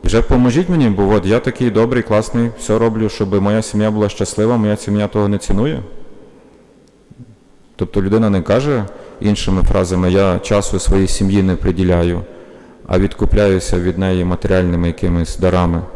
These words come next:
а каже: "Ні, я все роблю для своєї сім'ї". І це служіння багато хто трактує тільки в зароблянні коштів для того, щоб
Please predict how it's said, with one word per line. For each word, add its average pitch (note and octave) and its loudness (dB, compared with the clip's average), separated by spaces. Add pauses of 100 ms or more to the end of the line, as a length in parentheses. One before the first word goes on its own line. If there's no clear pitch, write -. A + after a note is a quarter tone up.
(760)
а - -6
каже: F2 0
"Ні, F2+ 2
я F2 2
все - 2
роблю B2+ 0
для A#2+ 0
своєї F2+ 2
сім'ї". E2 -4 (680)
І - -2
це A#2+ -2
служіння A2+ 0 (560)
багато G2+ 0
хто - 0
трактує G#2 2 (480)
тільки B2+ -2
в G2+ 2
зароблянні G2+ 0
коштів A#2 0 (840)
для G2 0
того, B2+ 0
щоб - 0